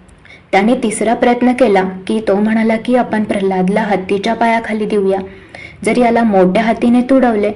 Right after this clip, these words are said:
तर नक्कीच मरेल. हिरण्यकश्यपने रागाने गर्जना केली.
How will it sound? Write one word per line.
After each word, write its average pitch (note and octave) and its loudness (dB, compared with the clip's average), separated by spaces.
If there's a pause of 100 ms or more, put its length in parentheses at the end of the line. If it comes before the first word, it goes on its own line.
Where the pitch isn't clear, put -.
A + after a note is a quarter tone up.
(360)
तर C4 4
नक्कीच C#4+ 2
मरेल. F3+ 0 (480)
हिरण्यकश्यपने A#3 0
रागाने G#3+ 2
गर्जना A3+ 0
केली. G3 -2